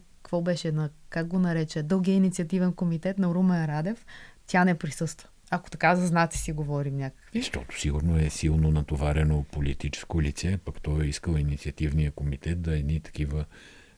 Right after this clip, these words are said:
Speaker 2: мили, усмихнати, безпартийни и обединяващи хора.
Speaker 1: Като Иван Границки.
Speaker 2: Например,
Speaker 1: <laughs>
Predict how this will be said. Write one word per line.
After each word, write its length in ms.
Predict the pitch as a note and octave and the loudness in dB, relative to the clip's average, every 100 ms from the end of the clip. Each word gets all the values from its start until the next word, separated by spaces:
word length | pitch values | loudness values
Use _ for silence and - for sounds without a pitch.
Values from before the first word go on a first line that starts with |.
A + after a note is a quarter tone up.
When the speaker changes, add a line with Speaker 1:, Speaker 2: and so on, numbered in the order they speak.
| - | 0
Speaker 2:
мили, 280 | D#2+ E2+ E2 | 4 6 4
усмихнати, 680 | D2+ - D#2+ - F2 - | 2 2 2 2 0 0
безпартийни 880 | D2+ D#2+ - F2 C#2 - E2+ F2 F2+ | 0 -2 -2 -2 -2 2 4 6 4
и 60 | E2+ | 4
обединяващи 800 | D2+ D2+ D2+ D2+ D2+ D2 - - | 2 0 0 2 0 -2 -6 -10
хора. 280 | - C2+ - - - - | -6 -6 -8 -16 -20 -10
Speaker 1:
Като 180 | G3 F3+ | -6 -2
Иван 260 | F#3+ E3+ F3 | 0 0 0
Границки. 520 | F3 E3+ E3 - - | 0 0 -2 -6 -10
Speaker 2:
Например, 680 | - D#2+ - C3+ B1 - | -2 0 2 0 -2 -6
Speaker 1:
<laughs> 0 | - | -10